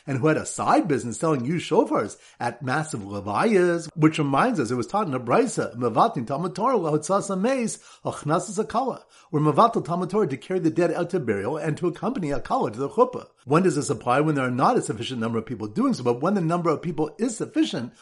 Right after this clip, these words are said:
one may not be Mevatel. As learning, the Gemara asks, what is considered a sufficient number of people to honor a deceased? And Rav Shmuel Bar Inya said, in the name of Rav,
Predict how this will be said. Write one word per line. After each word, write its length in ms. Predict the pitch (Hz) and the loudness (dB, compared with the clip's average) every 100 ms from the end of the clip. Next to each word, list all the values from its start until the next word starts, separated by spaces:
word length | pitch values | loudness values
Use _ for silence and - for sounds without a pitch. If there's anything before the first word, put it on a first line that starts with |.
| - _ | -20 _
one 240 | 117 156 196 | 0 2 4
may 120 | 151 | 2
not 240 | 160 185 | 4 2
be 60 | 139 | 0
Mevatel. 460 | 127 113 104 110 | -4 -2 -4 -4
As 100 | 107 | -4
learning, 240 | 156 202 120 | 0 2 2
the 80 | 147 | 0
Gemara 200 | 196 160 | 2 2
asks, 200 | - - - _ | 0 -10 -20 _
what 200 | 107 180 | 0 0
is 80 | - | 0
considered 440 | 151 117 190 143 | -4 2 4 4
a 60 | 113 | 2
sufficient 440 | - 131 175 147 | -4 -2 -2 0
number 220 | 143 156 | 0 0
of 80 | 120 | -2
people 180 | 196 147 | -4 -4
to 80 | 127 | -4
honor 220 | 151 165 | -2 -2
a 60 | |
deceased? 340 | 131 120 233 151 | -2 -2 -4 -2
And 100 | 135 | -4
Rav 100 | 120 | -4
Shmuel 220 | - 202 | -2 0
Bar 120 | 156 | 0
Inya 200 | 180 220 | 2 0
said, 240 | - 247 175 | 2 2 2
in 80 | |
the 80 | 135 | -2
name 100 | 170 | -2
of 120 | 185 | -2
Rav, 300 | 160 269 240 | 2 4 6